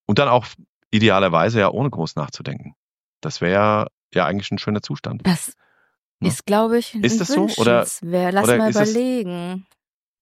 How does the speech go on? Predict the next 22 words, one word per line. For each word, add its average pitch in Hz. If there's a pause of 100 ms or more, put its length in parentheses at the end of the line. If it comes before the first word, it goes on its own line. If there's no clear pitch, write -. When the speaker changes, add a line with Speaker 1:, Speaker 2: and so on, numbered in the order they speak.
Speaker 2:
Ist -
das 196
ein 190
Speaker 1:
Mhm. 196
Speaker 2:
wünschenswerter? 220 (800)
Ich 190
glaube, 233
der 208
ist 190
wahnsinnig 214
unrealistisch, 247
aber, 240 (120)
äh, 214 (340)
wünschenswert 190
ist 180
er, 190
glaube 175
ich, - (400)
dennoch, 190 (600)
man 190
läuft 208
halt 208